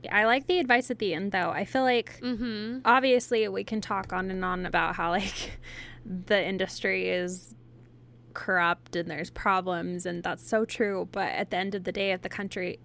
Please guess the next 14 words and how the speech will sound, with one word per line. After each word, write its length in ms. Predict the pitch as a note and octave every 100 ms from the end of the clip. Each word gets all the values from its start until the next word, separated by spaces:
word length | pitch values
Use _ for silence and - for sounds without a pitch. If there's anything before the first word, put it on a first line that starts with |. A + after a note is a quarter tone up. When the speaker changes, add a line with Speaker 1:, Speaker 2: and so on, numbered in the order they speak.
| -
Speaker 1:
if 160 | - -
the 80 | G3
country 360 | - A#3+ A#3
music 300 | G#3+ G3 F#3+ -
industry 460 | G#3+ A3+ - -
is 140 | F#3 -
full 300 | - F#3+ F#3
of 120 | F3+
men, 600 | F3+ F#3 F#3+ F3+ F3 F3+ - - - - - -
then 220 | G#3+ G3
really 240 | F#3+ G3+ F#3
the 140 | E3
only 480 | F#3 F#3+ F#3+ F#3 F3
way 420 | F3+ F3+ F#3 F3+